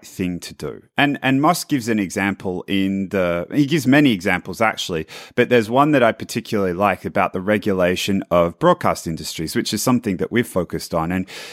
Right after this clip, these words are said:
uh, he talks about how in the nineteen twenties with the,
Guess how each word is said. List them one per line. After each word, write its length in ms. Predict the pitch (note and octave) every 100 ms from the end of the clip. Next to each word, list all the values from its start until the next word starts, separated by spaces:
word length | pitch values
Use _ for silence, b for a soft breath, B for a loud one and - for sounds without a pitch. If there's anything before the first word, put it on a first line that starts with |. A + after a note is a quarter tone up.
| B
uh, 140 | A2+ -
he 180 | A2 A2
talks 320 | C#3 C#3 -
about 280 | A2+ A2 -
how 180 | A#2
in 80 | A2
the 80 | G#2
nineteen 420 | G2+ G#2+ - A2
twenties 440 | - G2 F#2+ G2 G2+
with 100 |
the, 100 | F#2